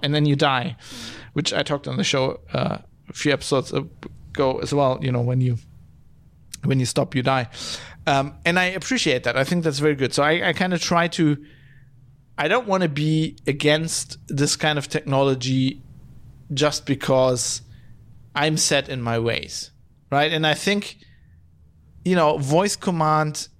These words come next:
is amazing. I wanna be like Captain Picard, you know, I wanna do the, you know, lights on, Earl Grey hot. But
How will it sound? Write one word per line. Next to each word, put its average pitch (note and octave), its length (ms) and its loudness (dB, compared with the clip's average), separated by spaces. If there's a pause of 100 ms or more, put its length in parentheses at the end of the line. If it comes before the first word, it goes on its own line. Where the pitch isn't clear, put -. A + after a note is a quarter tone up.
(120)
is D3+ 160 -2
amazing. C#3+ 580 -2 (1000)
I G#3+ 180 2
wanna C#4 260 2
be C#3 260 0
like B2 280 0 (320)
Captain - 360 -4
Picard, B2 640 -2
you D#3+ 140 0
know, C#3 80 2
I E3 160 2
wanna G3+ 300 2
do C#3+ 240 2
the, C3 440 2 (120)
you D3+ 100 0
know, B2 440 2
lights C3+ 460 2
on, B2 400 0 (880)
Earl C#3 180 4
Grey B2 280 2
hot. B2 400 -2 (2500)
But F3+ 720 -2